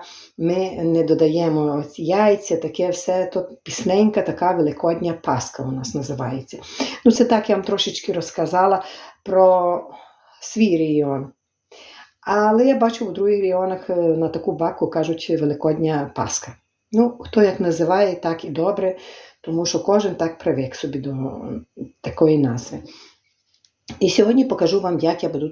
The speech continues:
випікати отаку великодню бабку.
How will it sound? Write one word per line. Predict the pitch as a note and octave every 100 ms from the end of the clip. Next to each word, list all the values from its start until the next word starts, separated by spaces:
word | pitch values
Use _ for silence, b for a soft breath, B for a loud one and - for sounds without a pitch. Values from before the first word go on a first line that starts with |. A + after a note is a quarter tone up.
| D#3
випікати | C#3 C3+ _ - - G3+ G3+
отаку | D3+ C3+ C3+ D3 D3+ B B B -
великодню | C#3+ D3 D#3+ D#3+ D#3+
бабку. | C#3 B2 - -